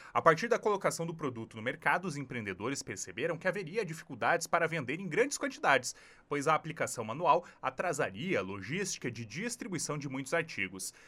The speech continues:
Segundo Daniel Salomão, para vender o adesivo em maior escala, a empresa contratou um financiamento da Fomento Paraná, instituição financeira de desenvolvimento do governo do estado.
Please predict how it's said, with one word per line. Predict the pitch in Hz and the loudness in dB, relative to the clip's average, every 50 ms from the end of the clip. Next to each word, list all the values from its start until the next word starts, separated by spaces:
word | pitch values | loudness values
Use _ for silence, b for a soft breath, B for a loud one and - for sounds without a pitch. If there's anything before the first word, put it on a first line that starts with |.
| b b b | b b b
Segundo | - - - 214 165 180 247 294 262 202 | -6 -4 -4 -2 -2 0 0 0 0 0
Daniel | 147 117 110 104 101 98 101 104 | 0 0 0 0 2 0 0 0
Salomão, | - - 170 180 220 220 160 156 185 | 0 2 2 2 4 2 0 -2 2
para | - 156 135 123 | 2 2 2 2
vender | 113 110 110 110 107 117 123 127 | 0 0 -6 -4 -2 -2 -2 -2
o | 127 120 120 | -2 0 0
adesivo | 120 120 117 113 107 101 117 117 113 117 | 0 0 0 -2 -4 -2 -6 -6 -6 -6
em | |
maior | 110 107 101 101 98 107 | -6 -4 -4 -2 -2 -2
escala, | 151 156 - - - 175 190 214 b b b b b b | -2 -4 -2 2 4 4 4 2 b b b b b b
a | 269 | -8
empresa | 208 160 165 - 120 139 139 147 | -8 -6 -4 -2 0 0 0 0
contratou | 143 - 156 147 143 135 110 - - 120 135 | -2 -4 -6 -6 -4 -4 -6 -4 -4 -6 -6
um | 151 | -6
financiamento | - - 139 135 135 131 - - 110 104 127 135 - | -8 -10 -10 -8 -8 -8 -6 -6 -4 -4 -4 -4 0
da | 165 143 | -2 -2
Fomento | - - 131 110 117 139 - - | -2 -2 -6 -6 -6 -6 -6 -2
Paraná, | - 170 170 156 123 127 147 147 b b b b b b | 0 2 2 4 4 2 0 0 b b b b b b
instituição | - 220 262 285 285 277 - 202 185 185 147 123 - - 156 165 | -2 -2 -2 -2 -2 -4 -6 -8 -6 -6 -4 -4 -2 -2 -4 -4
financeira | 160 - - - 180 226 262 269 247 196 - - - 139 135 143 160 165 170 165 165 b b b b | -6 -10 -12 -10 -6 -2 -2 -2 -2 0 -2 0 2 2 2 2 4 2 2 2 0 b b b b
de | 113 110 175 220 | -4 -2 -2 2
desenvolvimento | 202 214 202 185 196 190 160 175 175 160 156 123 104 107 120 117 139 | 2 2 2 2 -2 -2 0 0 0 0 -2 -4 -2 -4 -4 -4 -8
do | 123 117 139 165 | -8 -2 -2 0
governo | 190 202 160 113 110 101 107 104 | 4 4 4 4 4 0 -2 -2
do | 104 123 | -4 -4
estado. | 135 - - - 101 85 80 - - | -4 -4 0 0 0 0 0 -6 -16